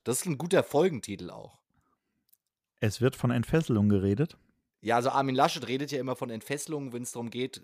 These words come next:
Speaker 1: äh, weniger Regeln, weniger Steuern, weniger alles. Dazu hat Robert Habeck in Frankfurt auf dem Römer eine geile Rede gehalten letzte Woche.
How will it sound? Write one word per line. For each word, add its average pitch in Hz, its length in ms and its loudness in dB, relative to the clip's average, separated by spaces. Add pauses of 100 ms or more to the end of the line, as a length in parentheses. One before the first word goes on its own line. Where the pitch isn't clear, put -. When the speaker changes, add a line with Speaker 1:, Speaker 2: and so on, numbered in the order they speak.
Speaker 1:
äh, 110 220 -4
weniger 123 400 -2
Regeln, 127 440 -4
weniger 120 380 -4
Steuern, 117 420 -4
weniger 110 380 -6
alles. 127 420 -8 (720)
Dazu 139 260 4
hat 151 140 4
Robert 143 260 4
Habeck 160 320 4
in 120 100 -6
Frankfurt 139 480 -4
auf 110 120 -2
dem 110 100 -6
Römer 139 300 0
eine 98 140 -4
geile 104 320 -4
Rede 98 200 -6
gehalten 92 360 -10
letzte 90 300 -12
Woche. 90 280 -10